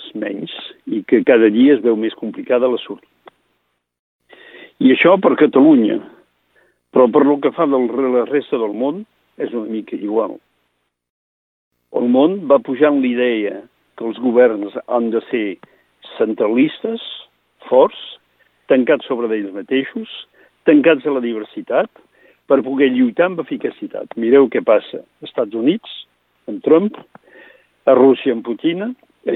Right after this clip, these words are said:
Xina amb Xi Jinping, a Brasil amb Bolsonaro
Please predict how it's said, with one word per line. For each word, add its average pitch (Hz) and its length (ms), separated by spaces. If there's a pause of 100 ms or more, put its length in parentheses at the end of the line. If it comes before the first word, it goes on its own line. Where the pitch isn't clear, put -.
Xina 147 240
amb 120 120
Xi 131 200
Jinping, 135 540 (720)
a 127 80
Brasil 135 460 (140)
amb 127 120
Bolsonaro 131 580